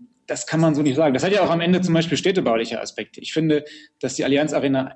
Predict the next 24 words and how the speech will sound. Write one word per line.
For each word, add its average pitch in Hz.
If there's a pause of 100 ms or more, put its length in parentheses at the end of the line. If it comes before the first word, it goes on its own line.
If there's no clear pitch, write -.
(160)
ein 160
ganz 147
großes 127
Problem 127
hat, 165
nämlich, 139
dass 139
sie 143
nicht 147
in 151
der 143
Stadt 160
ist, -
sondern 120
relativ, 135
äh, 120
willkürlich 135
zwischen 131
diverse 117
Autobahnen 139
gefercht, 135
äh, 123
am 117
Stadtrand, 139